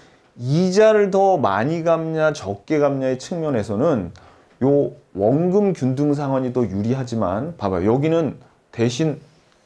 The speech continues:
어떤 부담이 있냐면 초기에 돈이 많이 빠져나가요. 그래서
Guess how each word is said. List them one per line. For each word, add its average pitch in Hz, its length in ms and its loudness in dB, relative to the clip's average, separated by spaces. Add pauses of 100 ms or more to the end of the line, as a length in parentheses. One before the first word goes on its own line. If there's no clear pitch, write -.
(100)
어떤 151 420 0
부담이 123 400 -2
있냐면 92 560 -4 (420)
초기에 202 840 0 (440)
돈이 139 280 0
많이 113 320 -2
빠져나가요. 87 720 -4
그래서 143 560 0